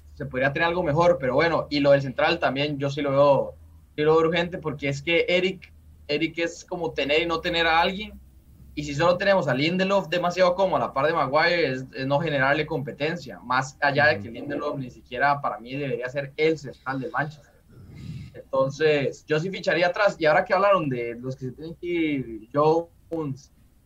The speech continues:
Speaker 1: eh, que al rato Toancé, quién sabe, o Rojo, me quedé pensando, Rojo en su momento, Rojo tiene que estar fuera del equipo, pero Rojo en su momento era una persona que podía jugar de central o de lateral,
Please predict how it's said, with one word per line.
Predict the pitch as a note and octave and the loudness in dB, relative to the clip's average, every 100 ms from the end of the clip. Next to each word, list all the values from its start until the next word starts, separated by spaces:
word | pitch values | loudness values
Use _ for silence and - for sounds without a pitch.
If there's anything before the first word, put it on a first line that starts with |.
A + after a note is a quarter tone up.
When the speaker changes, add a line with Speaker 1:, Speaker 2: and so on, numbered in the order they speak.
| _ - | _ -14
Speaker 1:
eh, | B2 A#2+ A#2 A#2 | -6 -2 -2 -2
que | A#2 | -2
al | A#2 | 0
rato | A#2+ D#3 | -2 -2
Toancé, | D3+ A2+ A2 D3+ D3+ C#3 | -4 -4 -2 0 2 0
quién | C3+ C3 | -4 0
sabe, | D3 C3+ | 2 2
o | A2+ | 0
Rojo, | A2 B2 D#3+ G#3+ A#3 | -4 0 2 0 -6
me | C#3 C3+ C3+ - - - | -10 -12 -12 -20 -20 -8
quedé | B2 | -6
pensando, | C3 E3 D3+ F3 F3+ G3 G#3+ - _ _ _ - | -4 -6 -2 0 2 0 -8 -14 _ _ _ 2
Rojo | E3 B3 F4 G4 | 6 6 6 0
en | F#3 | -2
su | - | -4
momento, | D#3+ A#2+ C#3+ A#3 C4 D#3 - | -4 -2 -2 -2 -4 -10 -2
Rojo | E3+ A#3 D4+ C4 - | 4 6 6 2 0
tiene | A3+ | -4
que | A#3+ | -2
estar | G#3+ | -4
fuera | G#3 A3+ | -2 0
del | F3+ | 0
equipo, | C#3+ G#3 - - - - | -2 -8 -12 -20 -20 -8
pero | - E3 D3+ | 0 2 2
Rojo | D#3 G#3+ B3+ | 2 2 0
en | |
su | B3 G#3+ | -4 -6
momento | D#3+ F#3+ G3+ | -4 -4 -4
era | G3 | -2
una | G3+ | -2
persona | F3+ E3 G3 | -2 -4 -6
que | - | -2
podía | C#3 D3+ | 0 0
jugar | F3 E3+ | 0 -2
de | F#3 | -2
central | F3 D3+ C3+ D3+ | -4 -6 -2 0
o | G3 | 2
de | F#3+ | 2
lateral, | C#3+ - B2 G3 - | 0 -2 -2 -2 -4